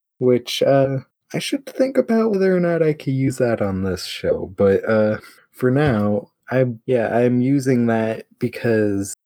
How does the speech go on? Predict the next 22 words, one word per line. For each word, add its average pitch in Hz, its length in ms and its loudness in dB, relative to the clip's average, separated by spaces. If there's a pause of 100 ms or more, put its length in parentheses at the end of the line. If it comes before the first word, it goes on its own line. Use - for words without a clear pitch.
(100)
I'm 120 300 0
running 127 360 2
a 113 80 0
campaign 120 920 0
where 117 360 2 (100)
the 101 380 -2 (380)
big 127 340 0
final 123 540 0
villain 131 580 2 (100)
is 117 140 -2
Apocalypse. - 1200 -2 (200)
And 110 360 0
specifically, 104 1300 0 (260)
he 143 240 -2
has 123 800 0
four 139 460 0
horsemen 156 880 0 (160)
who 120 320 0
are 101 520 -2 (340)
each 156 420 -6
of 127 420 0 (400)
our 117 720 2